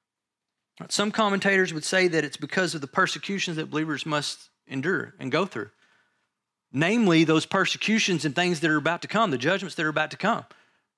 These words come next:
Right? This day and age, I mean, even the church, in the church age, we experience persecution, right?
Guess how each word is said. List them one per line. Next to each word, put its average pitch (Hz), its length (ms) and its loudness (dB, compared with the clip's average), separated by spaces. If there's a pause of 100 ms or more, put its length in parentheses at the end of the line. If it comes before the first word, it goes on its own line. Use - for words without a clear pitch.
(360)
Right? 185 180 -4 (160)
This 196 220 4
day 202 200 2
and 185 80 2
age, 175 320 0
I 165 60 2
mean, 156 160 2
even 185 180 0
the 185 80 0
church, 202 300 2
in 185 60 0
the 170 60 -4
church 208 280 0
age, 180 220 0
we 165 180 -2
experience 180 440 -6 (120)
persecution, 185 800 -8 (420)
right? 92 200 -8